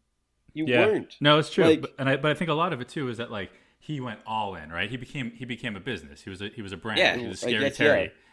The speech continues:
Speaker 2: You know, he, he just. So I mean, I'm sure that was a, a, a hit to his, to his ego, or he got used to being that guy, right? And, and this isn't making excuses for him. It's just like you said, Mike. It's the human beings and young human beings who have not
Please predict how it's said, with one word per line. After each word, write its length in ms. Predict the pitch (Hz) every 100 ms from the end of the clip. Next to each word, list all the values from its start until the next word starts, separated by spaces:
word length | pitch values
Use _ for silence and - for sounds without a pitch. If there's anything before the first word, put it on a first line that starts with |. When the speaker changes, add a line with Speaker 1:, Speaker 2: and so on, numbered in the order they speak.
| _
Speaker 2:
You 80 | 104
know, 120 | 110
he, 180 | 113 127
he 200 | - 117
just. 280 | 117 104 - _ _ _ -
So 140 | 147
I 180 | 127 123
mean, 140 | 120 131
I'm 180 | 120
sure 220 | 107 - 110
that 180 | 104 107
was 160 | 92
a, 80 | 98 98 98 95
a, 60 |
a 20 |
hit 200 | 85 101 -
to 100 | 104
his, 180 | 107 -
to 120 | - 107
his 80 | 98
ego, 240 | 123 120
or 80 | 98
he 80 | 95
got 200 | 101 101
used 280 | 104 139
to 80 | 113
being 320 | 87 90 87
that 180 | 85 87
guy, 240 | 95 80 80
right? 300 | 90 123 123
And, 140 | 117
and 180 | 127 117
this 240 | 123 120
isn't 160 | 113 117
making 240 | 107 107
excuses 400 | 95 - 113 98
for 180 | - 82
him. 120 | 87
It's 80 | 85
just 260 | 92 - 120
like 100 | 101
you 60 |
said, 180 | 98 82
Mike. 140 | 78
It's 160 | 80 80
the 80 | 95
human 380 | - 110 101 90
beings 400 | 87 87 87 - _ _ _
and 240 | 98 95
young 540 | 85 101 117 90 82 -
human 320 | - 90 85
beings 340 | 85 82 78 76
who 60 |
have 140 | 87 82
not 240 | 85